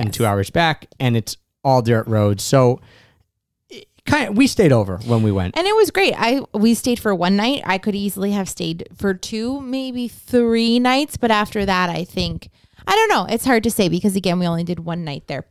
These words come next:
Speaker 1: But you definitely could do at least one, maybe two to three nights just hanging out there, exploring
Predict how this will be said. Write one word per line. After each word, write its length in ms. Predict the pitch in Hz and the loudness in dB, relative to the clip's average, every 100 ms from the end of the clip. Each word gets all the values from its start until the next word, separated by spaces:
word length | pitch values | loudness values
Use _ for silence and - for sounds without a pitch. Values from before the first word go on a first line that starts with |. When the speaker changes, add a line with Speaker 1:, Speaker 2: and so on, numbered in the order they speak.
| - | 0
Speaker 1:
But 180 | 247 - _ - - - - | 0 0 _ -20 -20 -16 0
you 220 | 220 240 | 4 4
definitely 520 | 247 247 240 240 226 | 2 -2 0 0 0
could 140 | 240 | -2
do 120 | 202 202 - | 0 -2 0
at 220 | 220 - | -2 -2
least 280 | 226 214 202 | -4 -4 -4
one, 380 | 196 190 180 170 | -2 0 0 -2
maybe 240 | 180 180 | -2 -4
two 160 | - 190 | -4 -4
to 80 | 175 | -4
three 280 | - 165 170 | -4 -4 -4
nights 360 | 165 165 - | -4 -8 -10
just 220 | - 165 | -10 -8
hanging 360 | - 196 185 180 | -4 -2 0 0
out 180 | 170 165 | 0 -2
there, 140 | 160 156 | -4 -4
exploring 760 | - - - 165 160 165 165 | -8 -14 -8 -6 -6 -6 -6